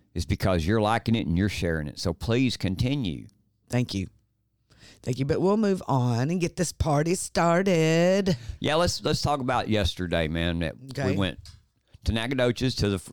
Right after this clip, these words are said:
Speaker 1: to the Fredonia Hotel and Convention Center, had a meet and greet there for the community. Everybody was invited. Joanne Schaffner, who is running for the Texas House of Representatives in District eleven,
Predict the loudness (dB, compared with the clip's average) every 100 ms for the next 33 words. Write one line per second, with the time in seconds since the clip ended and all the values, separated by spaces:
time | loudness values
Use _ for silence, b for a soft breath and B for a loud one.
0 | -4 -2 -2 -4 -2 0 2 2 2 0
1 | 0 0 -2 -2 0 0 0 -2 0 0
2 | 0 0 B B B B B -2 0 0
3 | 0 0 2 0 0 0 2 0 -4 _
4 | _ _ -2 -2 0 0 2 2 2 2
5 | 0 0 0 0 0 0 0 2 2 2
6 | 2 0 -4 -16 b b b _ -4 0
7 | 2 2 0 2 0 0 0 2 4 2
8 | 0 -4 -2 0 0 0 -2 -2 -2 -2
9 | -2 0 0 -2 -4 -2 0 0 0 0
10 | 0 0 -2 -2 -2 -2 -2 -4 -2 0
11 | 2 0 -4